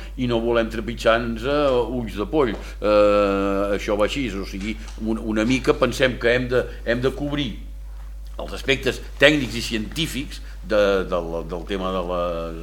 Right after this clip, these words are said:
de la vinya i el vi, eh, a la comarca, però ens interessen, i potser és una mica, és una mica una neura personal meva, però ens, ens interessa, mm, també cobrir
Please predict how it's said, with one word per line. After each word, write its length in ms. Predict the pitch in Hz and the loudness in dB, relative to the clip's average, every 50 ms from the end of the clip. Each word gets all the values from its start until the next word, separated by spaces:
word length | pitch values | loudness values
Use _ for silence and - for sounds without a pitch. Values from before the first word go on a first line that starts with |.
| 85 82 82 85 | -10 -10 -10 -4
de 100 | 87 92 92 | -4 -2 -2
la 80 | 95 92 | -2 -2
vinya 240 | 98 95 95 95 95 | -2 -2 -2 -4 -4
i 180 | 95 95 98 95 | -4 -4 -4 -6
el 80 | 90 92 | -6 -6
vi, 180 | 98 123 131 117 98 | -6 -6 -6 -8 -8
eh, 280 | - - - - - 92 | -10 -12 -14 -12 -8 -6
a 380 | 90 87 87 87 87 101 101 101 | -6 -4 -4 -4 -4 -4 -2 -2
la 100 | 101 - | -2 -2
comarca, 480 | 104 113 127 131 131 123 113 147 165 - - - - - - | -2 2 4 4 4 4 4 0 0 0 -2 -10 -10 -4 2
però 200 | 127 135 156 175 175 - - - - - - - - 139 | 8 8 8 8 6 2 -8 -14 -14 -14 -12 -6 -4 -2
ens 180 | 131 127 120 | -2 -2 -2
interessen, 680 | 127 139 127 - 135 131 135 143 135 - - 156 175 165 - - - - - - 101 95 87 95 | -4 -6 -4 2 2 2 2 2 0 0 -2 -2 -4 -4 -8 -12 -14 -14 -12 -10 -10 -10 -8 -8
i 80 | - 101 - - | -10 -10 -10 -10
potser 220 | 101 - - 101 | -10 -4 -4 -2
és 80 | 95 101 | -2 -2
una 100 | 104 104 | -2 -2
mica, 240 | 107 107 98 107 | -4 -4 -4 -4
és 80 | 104 98 | -4 -4
una 160 | 101 104 101 | -2 -4 -4
mica 300 | 101 104 98 - 104 101 101 98 | -4 -4 -4 -2 -2 0 0 0
una 160 | 101 101 98 95 | 0 -2 -2 -2
neura 260 | 98 98 95 92 95 90 | -2 -2 -2 -2 -4 -4
personal 440 | - 95 87 - 98 98 98 98 98 | -6 -8 -8 -4 -2 -2 -2 0 0
meva, 260 | 110 113 104 107 127 - - - - - - | -2 0 0 0 -2 -4 -6 -12 -12 -10 -4
però 160 | - 104 110 123 117 123 120 | 2 4 4 6 6 4 4
ens, 300 | 117 117 117 117 113 131 | 2 2 0 -2 -2 0
ens 300 | 127 123 123 123 117 107 110 | 0 2 2 0 -2 -4 -4
interessa, 640 | 117 117 107 - 127 123 131 131 123 - 135 135 143 151 151 147 151 | -6 -4 -2 0 0 2 2 0 0 0 0 2 2 2 0 -2 -4
mm, 960 | 151 135 135 135 135 139 139 139 139 135 135 135 131 127 127 117 - - - | -6 -6 -4 -4 -4 -4 -6 -6 -6 -6 -4 -4 -4 -4 -4 -6 -6 -4 -2
també 240 | 135 135 131 139 139 | -2 0 0 -2 -2
cobrir 300 | - 151 147 143 143 165 | -2 -4 -4 -2 -2 -2